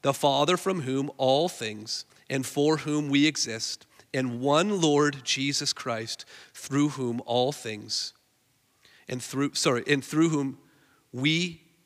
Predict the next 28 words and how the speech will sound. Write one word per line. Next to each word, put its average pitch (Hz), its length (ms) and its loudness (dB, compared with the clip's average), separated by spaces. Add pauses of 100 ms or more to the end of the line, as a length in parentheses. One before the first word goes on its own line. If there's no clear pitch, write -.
(260)
sorry, 131 280 2
and 135 100 0
through 196 200 4
whom 170 220 4
are 165 240 6
all 165 200 2
things, 117 440 -6
and 123 160 -6
through 143 300 -4
whom 131 480 -6 (220)
we 120 420 -4 (540)
exist." 110 840 -4 (1800)
You 147 80 0
know 151 100 6
what? 151 240 4
I'm, 156 160 0
I'm - 120 -2
kinda 240 220 2
glad 135 540 0 (440)
that 160 320 -2
Corinth 190 420 0
had 170 380 2
all 165 180 0
of 165 100 -2
these 160 260 -4 (400)
problems, 180 680 -2
although 143 320 0
I, 139 240 -2